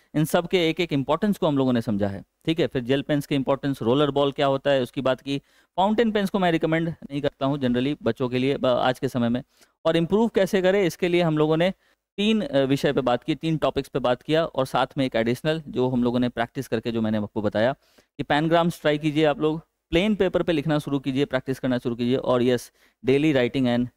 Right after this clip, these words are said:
writing a page and analyze। और लास्ट में जाते-जाते practice part-, अ, ब-, सॉरी, अ, practice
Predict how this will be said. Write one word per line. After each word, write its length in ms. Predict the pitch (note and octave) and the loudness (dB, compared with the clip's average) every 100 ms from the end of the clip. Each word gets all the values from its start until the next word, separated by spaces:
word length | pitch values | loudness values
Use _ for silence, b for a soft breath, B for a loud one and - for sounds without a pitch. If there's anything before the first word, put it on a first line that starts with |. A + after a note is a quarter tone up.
| _ _ _ | _ _ _
writing 300 | A#2+ B2 B2+ | -4 0 -2
a 80 | - | 0
page 200 | A#2+ A2 | 0 0
and 160 | G2+ G2 | 0 -2
analyze। 360 | G#2 F#2 - - | -6 -12 -10 -4
और 100 | A2 | 0
लास्ट 320 | A#2 C#3+ - | 0 -2 -2
में 120 | D#3 | -2
जाते-जाते 520 | C3 A#2+ D3+ D3+ F#3+ - b b b _ _ _ - | 0 2 2 2 0 -2 b b b _ _ _ -2
practice 560 | E3+ - G3+ G3+ - - | -2 2 0 0 -4 -6
part-, 380 | D#3+ D#3 - | -2 -2 -2
अ, 320 | B2 B2 A#2+ A2+ | -2 2 2 0
ब-, 340 | A2+ G#2+ G2 | 0 0 -2
सॉरी, 300 | - G#2+ F#2 - - | -4 -6 -6 -10 -10
अ, 60 | |
practice 560 | A#2 - D#3+ - G3 | -6 -2 -2 0 0